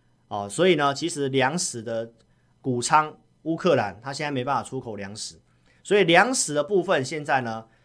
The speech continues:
哦，小麦的大涨，加上最近天气非常热，圣婴现象哦，很多的这个农作物也是短收。然后呢，印度也宣布怎样，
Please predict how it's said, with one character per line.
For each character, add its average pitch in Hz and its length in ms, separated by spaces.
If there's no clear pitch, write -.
哦， 120 120
小 117 240
麦 156 200
的 131 120
大 131 220
涨， 95 260
加 175 180
上 185 240
最 160 200
近 156 200
天 156 320
气 147 280
非 131 200
常 95 240
热， 110 240
圣 147 300
婴 139 140
现 135 200
象 113 300
哦， 123 140
很 139 200
多 190 220
的 147 200
这 156 120
个 127 460
农 127 180
作 156 300
物 127 240
也 117 100
是 143 140
短 101 260
收。 117 320
然 143 160
后 226 300
呢， 170 340
印 180 220
度 139 360
也 123 300
宣 165 360
布 156 200
怎 113 80
样， 113 280